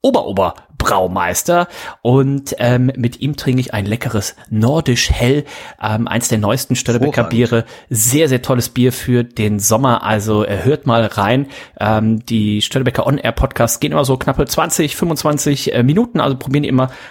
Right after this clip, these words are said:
Speaker 1: äh, relativ, äh, kurz dann eben auch zu halten im Vergleich zu so einer Männerabendfolge, die ja auch schon mal irgendwie anderthalb bis drei Stunden geht.
Speaker 2: Ausschweifend oftmals.
Speaker 1: Ganz genau. Und, ähm, wie gesagt, hört da mal rein, äh, unter anderem zum Beispiel auch in Folge zwei, äh, die hieß Chocolate Stout,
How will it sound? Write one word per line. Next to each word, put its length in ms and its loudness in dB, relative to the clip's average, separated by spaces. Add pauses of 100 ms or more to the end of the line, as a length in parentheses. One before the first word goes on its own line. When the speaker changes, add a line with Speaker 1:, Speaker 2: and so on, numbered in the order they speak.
(120)
Speaker 1:
äh, 80 -4
relativ, 1000 0
äh, 160 -2
kurz 240 -2
dann 120 -2
eben 200 -2
auch 140 -2
zu 100 -2
halten 160 0
im 60 -4
Vergleich 260 -2
zu 100 -4
so 80 0
einer 120 2
Männerabendfolge, 720 2
die 100 2
ja 160 2
auch 100 -4
schon 160 -2
mal 200 4
irgendwie 400 -2
anderthalb 360 0
bis 140 -4
drei 220 -2
Stunden 220 0
geht. 100 0
Speaker 2:
Ausschweifend 560 -6
oftmals. 520 -8
Speaker 1:
Ganz 220 -2
genau. 240 0 (360)
Und, 460 0
ähm, 280 0
wie 80 -8
gesagt, 240 -2
hört 100 0
da 40 0
mal 100 0
rein, 340 0
äh, 160 0
unter 180 -2
anderem 200 0
zum 120 -4
Beispiel 200 -2
auch 120 -2
in 80 -2
Folge 380 -4
zwei, 460 -2 (260)
äh, 180 -2
die 120 -8
hieß 240 -4
Chocolate 380 -4
Stout, 240 -2